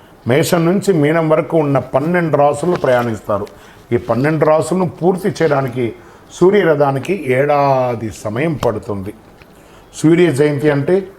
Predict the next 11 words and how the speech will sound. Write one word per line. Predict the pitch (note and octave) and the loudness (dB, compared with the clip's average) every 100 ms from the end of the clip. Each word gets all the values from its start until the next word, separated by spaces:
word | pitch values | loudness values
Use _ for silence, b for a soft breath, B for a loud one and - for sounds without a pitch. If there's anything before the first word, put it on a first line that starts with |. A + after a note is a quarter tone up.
| - - | -20 -8
సూర్యుని | C3 C3+ C3+ B2 | 0 2 2 -2
పుట్టినరోజు | - C#3 E3+ F3 D#3 B2+ | -4 -2 0 2 2 0
కాదు, | A#2+ B2+ A#2 C#3 D#3 B B - | 0 0 0 -4 -6 B B -4
రథానికి | A2 A#2+ E3 D#3+ C#3+ - C3+ | -2 2 2 0 -2 -4 -8
సూర్యుడు | - D3 D3+ C#3 | -2 -2 0 -2
సాగించే, | B2 A#2+ A#2+ A#2 A#2+ - B B B - D3 | -2 -4 -4 -4 -6 -6 B B B -6 0
ప్రయాణం | D3+ F#3 G3 G3+ F#3+ F3 | 2 2 2 0 -2 -2
చేసే | E3 C#3+ E3+ | -4 -2 -6
పవిత్రమైనటువంటి | E3+ D3 E3+ - F3+ E3 D3+ B2 C3 A#2+ | -2 -2 -2 -4 -2 0 -2 -2 -6 -4
రోజు | C#3+ A#2 G#2 | -2 -2 -2
అంటారు. | G2+ G#2 | -6 -10